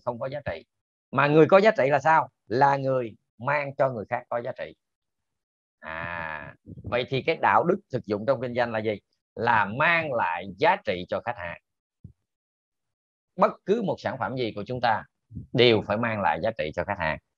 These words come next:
Thì đó là đạo đức thực dụng trong kinh doanh.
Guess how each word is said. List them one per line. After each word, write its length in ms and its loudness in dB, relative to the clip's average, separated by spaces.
Thì 220 6
đó 300 8
là 280 4
đạo 200 -2
đức 120 0
thực 180 -2
dụng 300 -4
trong 160 0
kinh 140 0
doanh. 160 0